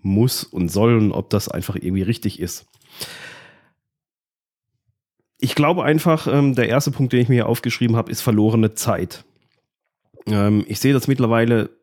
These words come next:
so, dass es für beide Seiten unterm Strich irgendwie verlorene Zeit ist. Das nicht nur aus den Strategiegesprächen, die ich selber geführt habe, ähm,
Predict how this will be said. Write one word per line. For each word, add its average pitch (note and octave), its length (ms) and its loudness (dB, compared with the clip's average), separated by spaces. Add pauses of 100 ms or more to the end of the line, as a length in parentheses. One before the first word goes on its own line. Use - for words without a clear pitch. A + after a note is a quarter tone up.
(280)
so, A2 380 2
dass B2 200 0
es G#2+ 100 -6
für A2+ 160 0
beide A2+ 380 2
Seiten G#2 420 0
unterm C#3 460 0
Strich - 440 -2
irgendwie G2+ 500 0 (420)
verlorene G2 640 0
Zeit F#2+ 360 0
ist. F2+ 160 -4
Das G#2 180 0
nicht C#3 200 0
nur B2+ 120 2
aus A#2 160 0
den A#2 140 0
Strategiegesprächen, B2 920 0
die G#2+ 200 -2
ich - 180 -6
selber C#3+ 340 2
geführt C3 480 -2
habe, B2 320 0 (580)
ähm, A2 480 2